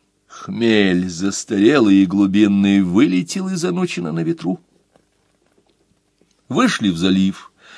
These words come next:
оставив позади справа далекие экраны порта, береговые сооружения в вечерней дымке. Медное солнце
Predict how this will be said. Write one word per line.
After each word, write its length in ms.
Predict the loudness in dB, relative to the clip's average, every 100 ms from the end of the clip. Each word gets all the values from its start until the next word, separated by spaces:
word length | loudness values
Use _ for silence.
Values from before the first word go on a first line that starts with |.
| -12
оставив 640 | -4 -4 -2 -2 0 -2 -4
позади 440 | -2 0 0 -2
справа 460 | -4 -2 2 2 2
далекие 480 | 0 -2 -2 -2 -2
экраны 380 | 0 0 0
порта, 640 | -2 0 2 2 0 -6 -6 -12 _
береговые 460 | -4 -2 0 0 0
сооружения 880 | 0 -2 -2 0 2 0 -2 -8 -12
в 60 |
вечерней 500 | -12 -8 -4 -4 -6
дымке. 420 | -10 -10 -10 -14 -20 _ _ _ _ _ _ _
Медное 420 | -2 0 0 -2 -2
солнце 720 | 0 2 2 -2 -4 -4